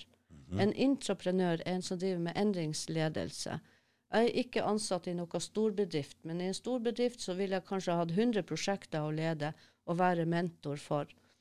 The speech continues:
Speaker 2: Men jeg er mentor i mitt eget liv og prøver endringsledelse. Og dette er et prosjekt som tar ti år for å drive endringsledelse i Norge. Og nå,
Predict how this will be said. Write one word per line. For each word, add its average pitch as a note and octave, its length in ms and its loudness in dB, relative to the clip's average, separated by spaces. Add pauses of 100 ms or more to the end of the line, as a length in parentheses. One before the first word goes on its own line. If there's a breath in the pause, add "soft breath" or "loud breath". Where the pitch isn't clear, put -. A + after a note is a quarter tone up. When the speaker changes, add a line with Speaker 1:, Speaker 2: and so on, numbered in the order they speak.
(220 soft breath)
Speaker 2:
Men F#3 140 2
jeg A3 140 6
er A3 40 6
mentor G#3+ 520 2
i E3 80 2
mitt E3+ 220 0
eget F3 440 0
liv D3 240 0 (160)
og E3+ 180 -4
prøver F3+ 420 2 (300 soft breath)
endringsledelse. D#3 1200 0
Og E3 60 -4
dette F#3+ 180 2
er G#3+ 120 4
et - 80 -6
prosjekt - 440 -4
som D#3+ 140 -8
tar E3 160 0
ti F#3+ 320 0
år D#3+ 240 4 (420 soft breath)
for F3+ 140 2
å E3 120 4
drive E3+ 300 0
endringsledelse D#3+ 880 -2
i D3+ 40 -2
Norge. D3+ 540 -2
Og F3 300 -2
nå, F#3+ 220 2